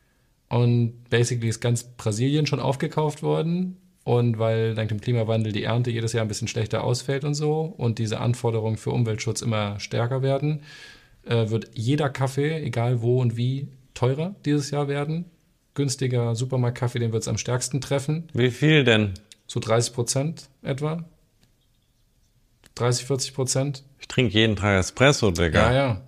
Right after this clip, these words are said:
Speaker 1: Also das wird einfach jeder teurer. Der Vorteil ist
Speaker 2: Ich komm zu dir. Wir trinken ab
Speaker 1: <laughs> Der
Speaker 2: sofort
Speaker 1: Vorteil
Speaker 2: Kaffee bei
Speaker 1: ist, wenn man
Speaker 2: dir.
Speaker 1: eben hochwertigeren Kaffee hat,
Speaker 2: <laughs>
Speaker 1: wie jetzt mein oder andere Specialty Roasters,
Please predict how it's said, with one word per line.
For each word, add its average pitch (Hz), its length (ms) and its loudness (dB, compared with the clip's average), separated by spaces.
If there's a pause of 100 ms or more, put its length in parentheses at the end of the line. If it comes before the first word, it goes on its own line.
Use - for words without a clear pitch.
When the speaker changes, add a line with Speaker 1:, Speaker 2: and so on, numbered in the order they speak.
Speaker 1:
Also 110 220 2
das 117 220 0
wird 117 100 2
einfach 117 240 -2
jeder 131 320 2
teurer. 151 360 0
Der 139 220 0
Vorteil 185 380 4
ist 202 220 2
Speaker 2:
Ich 107 120 2
komm 123 220 8
zu 117 160 6
dir. 107 420 8 (360)
Wir 117 340 6
trinken 151 300 6
ab 143 160 8
Speaker 1:
<laughs> - 40 0
Der 151 80 10
Speaker 2:
sofort 147 260 8
Speaker 1:
Vorteil 147 240 8
Speaker 2:
Kaffee 131 120 8
bei 113 80 10
Speaker 1:
ist, 107 80 6
wenn 123 120 10
man 107 120 10
Speaker 2:
dir. 101 40 6
Speaker 1:
eben 120 220 2
hochwertigeren 120 720 4
Kaffee 117 320 2
hat, 110 260 0 (260)
Speaker 2:
<laughs> - 220 -6
Speaker 1:
wie 120 60 2
jetzt - 300 2
mein 131 420 0 (220)
oder 107 260 0
andere 123 540 2
Specialty 131 460 -2
Roasters, 135 600 2